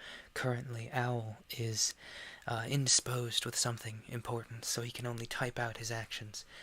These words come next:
Uh, it looks like he's using his bow, Clarella, and he rolled a fifteen, which hits, and now he, uh, he's rolled his damage. It's a five. Plus eight is thirteen damage,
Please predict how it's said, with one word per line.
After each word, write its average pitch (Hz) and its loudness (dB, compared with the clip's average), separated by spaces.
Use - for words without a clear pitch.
Uh, 110 -8
it 120 -10
looks 117 -6
like 120 -4
he's 117 -8
using 127 -4
his 120 -6
bow, 123 0
Clarella, 117 0
and 123 -4
he 113 -4
rolled 123 4
a - -10
fifteen, 131 -2
which 120 -4
hits, - -4
and 117 -4
now 117 2
he, 117 -2
uh, 113 -4
he's 120 -2
rolled 127 6
his 117 -6
damage. 120 -2
It's - -4
a 120 0
five. 123 4
Plus 139 0
eight 131 4
is 117 -4
thirteen 139 4
damage, 120 0